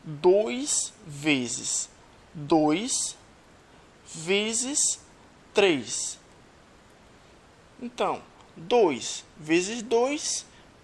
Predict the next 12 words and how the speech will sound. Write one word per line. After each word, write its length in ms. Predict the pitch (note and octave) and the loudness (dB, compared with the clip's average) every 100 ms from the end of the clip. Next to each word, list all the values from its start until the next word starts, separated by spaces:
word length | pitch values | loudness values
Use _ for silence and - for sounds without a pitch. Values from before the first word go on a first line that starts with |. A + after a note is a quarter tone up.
| - | -2
quatro. 540 | A#3+ F3+ G#3+ - - - - - - | 6 6 6 0 -16 -20 -20 -20 -16
Quatro 500 | - A#3 E3 - - - - - - | 4 6 6 4 -6 -20 -20 -20 -20
vezes 480 | - E3 D3 C#3+ G#3 | -6 0 0 0 -6
três, 720 | - G#3+ G#3 B3 - - - - - - - - - - - | 0 2 4 2 0 0 -2 -6 -20 -20 -20 -20 -20 -20 -14
doze. 600 | - G3+ C3+ G#2+ - - - - - - - - - - - - - - - - - - - - - - - - - - - - - - - - - - | 0 0 0 -4 -10 -14 -20 -20 -20 -20 -20 -20 -20 -20 -20 -20 -20 -20 -20 -20 -20 -20 -20 -20 -20 -20 -20 -20 -20 -20 -20 -20 -20 -20 -20 -20 -20 -10
Certo? 420 | - D#3 A#3 - - - - - | -2 0 -2 -10 -20 -20 -20 -12
Então, 200 | - G#3+ | -6 -4
temos 300 | A#3 A#3 G#3 | -2 -4 -2
aqui, 300 | F#3+ F3+ C4+ | -4 -4 -4
ó, 140 | C4+ G#2 - - - - - - | -4 -4 -10 -20 -20 -20 -20 -10
o 200 | A3 G#3 | 0 0
M 400 | E3 C3 A#2 | 0 -2 -8